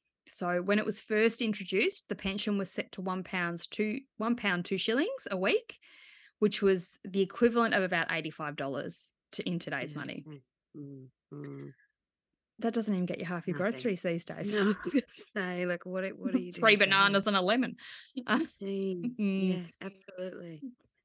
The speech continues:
Speaker 1: At the end of the Second World War, the world was again faced with post-war inflation, and war widows were suffering from severe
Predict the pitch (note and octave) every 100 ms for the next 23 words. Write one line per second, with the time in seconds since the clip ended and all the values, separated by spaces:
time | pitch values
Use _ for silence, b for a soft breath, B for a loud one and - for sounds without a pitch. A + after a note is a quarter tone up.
0 | _ _ - A3+ A#3 A3+ B3+ C4+ C4 A#3
1 | A3 G#3+ G#3 F#3+ F#3 F#3+ C4 E4+ C#4 G#3
2 | G3 G3 G3+ G3 G3+ F#3+ F3+ G#3 B3+ C4+
3 | E3+ D#3+ - F#3 F3 F#3 E3+ - F3 E3
4 | E3 D#3 D3 D3+ - C4 D4+ - G3 G3
5 | G3 G#3+ G3+ F#3+ F#3+ - F3 F3+ E3+ F3+
6 | F3+ F3 - F3 - - F#3+ F#3